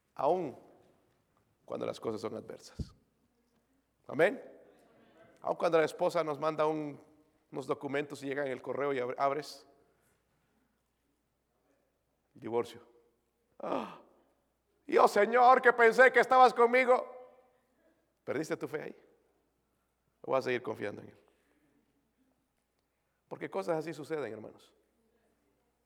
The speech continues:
Mi hermano recibió una noticia ayer, una muerte. Va a venir. Pero nuestra fe no se tiene que mover. Si nuestra fe se mueve, ¿en qué ponemos nuestra esperanza?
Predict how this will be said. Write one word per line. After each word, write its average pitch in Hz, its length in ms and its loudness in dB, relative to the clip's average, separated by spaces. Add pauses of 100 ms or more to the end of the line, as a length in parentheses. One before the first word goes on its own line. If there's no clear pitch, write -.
(920)
Mi - 100 -18
hermano 135 220 -4
recibió 127 320 -4
una 131 140 -6
noticia - 380 -10
ayer, 110 180 -8
una 110 160 -12
muerte. 104 320 -14 (680)
Va - 100 -8
a - 40 -6
venir. - 240 -10 (3000)
Pero 123 140 -10
nuestra 127 240 -8
fe 160 140 -8
no 139 100 -8
se 117 100 -14
tiene 110 220 -12
que - 80 -18
mover. 104 280 -14 (2250)
Si - 160 -14
nuestra 123 220 -8
fe 143 160 -4
se 151 140 -4
mueve, 147 260 -4
¿en 120 80 -8
qué 143 100 -12
ponemos 123 360 -10
nuestra 107 180 -18
esperanza? 107 420 -18